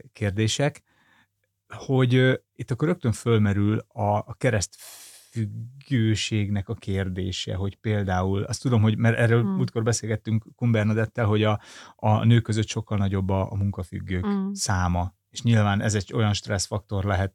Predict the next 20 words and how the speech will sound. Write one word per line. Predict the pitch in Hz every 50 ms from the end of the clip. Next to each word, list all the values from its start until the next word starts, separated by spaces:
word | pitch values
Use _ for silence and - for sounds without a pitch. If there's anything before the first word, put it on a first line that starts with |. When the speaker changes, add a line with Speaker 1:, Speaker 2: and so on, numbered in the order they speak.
| _ -
Speaker 1:
ö, | 104 101 101
Speaker 2:
Hmm. | - 240 247 - - _ _
Speaker 1:
az | - 110 98 101
életben, | 104 104 104 107 107 107 110 117 113 113 117 117 -
ami | 113 107 107 107 104
esetleg | 101 - 117 113 - 104 104 95 - -
hozhatja | - - 110 104 - - 104 95 - 101
magával, | 92 92 90 87 90 90 90 92 95 92 92 -
pláne | - 110 107 107 104 101
még | 101 101 101 101 98
a, | 95 95 95 98 104 -
a | - 107
családdal, | - - 98 92 92 90 92 95 95 90
meg | 92 92
a | 92
családi | 90 - 110 101 92 90 92 90
terhekkel | - 104 92 - 104 - - 98
együtt | 147 220 220
Speaker 2:
Hmm. | 233 240
Speaker 1:
kiegészülve | - 101 101 98 98 101 98 - - 107 104 98 95 98 101 -